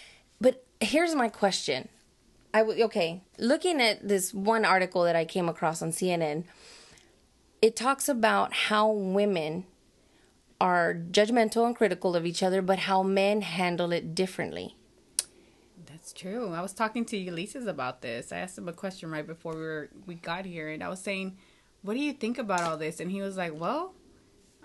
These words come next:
Speaker 2: men usually get physical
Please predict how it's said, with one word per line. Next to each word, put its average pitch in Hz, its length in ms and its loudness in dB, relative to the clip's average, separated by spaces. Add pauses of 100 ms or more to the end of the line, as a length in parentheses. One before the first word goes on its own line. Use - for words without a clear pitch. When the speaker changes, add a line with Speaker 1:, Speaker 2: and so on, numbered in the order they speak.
(200)
Speaker 2:
men 208 640 -2 (120)
usually 247 460 -4
get 220 360 -2
physical 285 600 -2